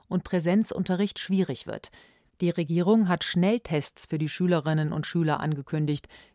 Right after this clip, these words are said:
Wie genau der Ablauf funktioniert, ist aus dem bayerischen Gesundheitsministerium nicht zu erfahren. Immerhin, es seien ausreichend Tests vorhanden, sagt eine Sprecherin auf Nachfrage. Richtig gut informiert fühlen sich die Lehrkräfte bislang nicht,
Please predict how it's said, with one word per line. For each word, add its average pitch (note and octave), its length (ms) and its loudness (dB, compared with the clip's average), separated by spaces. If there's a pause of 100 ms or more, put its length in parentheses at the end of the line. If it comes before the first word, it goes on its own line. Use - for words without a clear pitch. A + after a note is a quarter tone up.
Wie E3+ 120 -2
genau E3+ 400 0
der F#3+ 200 0
Ablauf D3+ 340 0
funktioniert, E3+ 760 0
ist - 180 -6
aus F#3 140 -2
dem E3+ 200 0
bayerischen E3+ 460 0
Gesundheitsministerium G3 1160 0
nicht A3+ 220 -2
zu - 120 -4
erfahren. C3+ 480 -4 (360)
Immerhin, D#3+ 500 2 (180)
es C#3+ 160 -8
seien C#3+ 240 -2
ausreichend E3 640 -2
Tests - 380 -8
vorhanden, F#3 560 0
sagt - 260 -8
eine C3+ 160 -6
Sprecherin C#3 540 -6
auf - 180 -4
Nachfrage. C3 640 -8 (500)
Richtig G#3 400 0
gut A3+ 220 -2
informiert F3 800 2
fühlen B3 260 2
sich G3 160 0
die D#3 140 -4
Lehrkräfte F3+ 600 -2
bislang G3+ 400 0
nicht, D3 300 -2